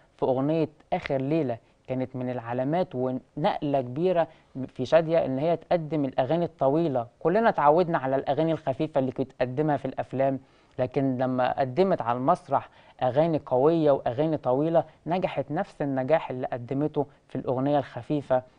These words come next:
اللي هي الشبابية. وأيضًا محدش ينسى برضو مع الفنان الموسيقار سيد مكاوي، يعني تعاونت مع كل الموسيقيين وكل المؤلفين الجيلها والجيل اللي بعده،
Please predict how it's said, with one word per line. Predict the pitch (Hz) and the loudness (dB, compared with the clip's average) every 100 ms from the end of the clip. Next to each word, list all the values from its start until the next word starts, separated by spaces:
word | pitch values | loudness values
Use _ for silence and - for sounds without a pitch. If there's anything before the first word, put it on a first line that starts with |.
| _ _ | _ _
اللي | 139 143 135 | -2 0 2
هي | 147 | 2
الشبابية. | 139 - 120 117 117 110 - _ _ _ - _ - - | 2 -2 -4 -2 -4 -6 -12 _ _ _ -20 _ -20 0
وأيضًا | 151 190 190 175 147 - | 2 4 4 2 0 -8
محدش | 147 - 175 156 - | -8 -2 -2 -2 -4
ينسى | 175 - 139 139 | -4 2 2 4
برضو | 131 160 139 | 4 2 2
مع | 135 127 | 0 0
الفنان | 135 - 131 143 156 139 | 0 -2 -2 0 -2 -2
الموسيقار | 131 123 117 - - 151 139 - _ | -4 -8 -10 -10 4 4 4 -4 _
سيد | - 151 | 2 2
مكاوي، | 139 131 - 175 139 117 _ _ | 2 -2 2 2 2 -4 _ _
يعني | 123 131 | -6 -6
تعاونت | 127 143 214 220 175 | -6 4 4 4 0
مع | 147 131 | -2 -4
كل | 139 226 233 170 135 - | 0 2 2 0 -6 -6
الموسيقيين | 147 143 139 131 - 135 151 170 | -4 -4 -6 -8 -4 -2 -2 -2
وكل | 139 - 196 | -4 -2 -2
المؤلفين | 190 151 139 127 131 - 170 151 - - - | 0 -2 -2 -2 -4 -2 -4 -4 -10 -20 -6
الجيلها | 147 143 143 214 196 180 | -2 0 4 4 4 4
والجيل | 151 127 165 | 2 0 -2
اللي | 170 143 | 0 2
بعده، | 131 127 135 | 4 2 -2